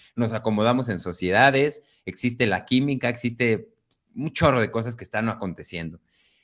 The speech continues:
Y digamos que esta filosofía oriental nos invita a ir un poco más hacia adentro, hacia hacernos conscientes de nuestras emociones, de nuestra propia grandeza y nuestra propia infinidad como seres.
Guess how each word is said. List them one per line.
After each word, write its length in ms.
Y 140
digamos 360
que 60
esta 140
filosofía 640
oriental 680
nos 220
invita 360
a 40
ir 80
un 100
poco 240
más 200
hacia 280
adentro, 600
hacia 200
hacernos 400
conscientes 640
de 100
nuestras 380
emociones, 640
de 100
nuestra 320
propia 320
grandeza 560
y 40
nuestra 280
propia 440
infinidad 680
como 220
seres. 520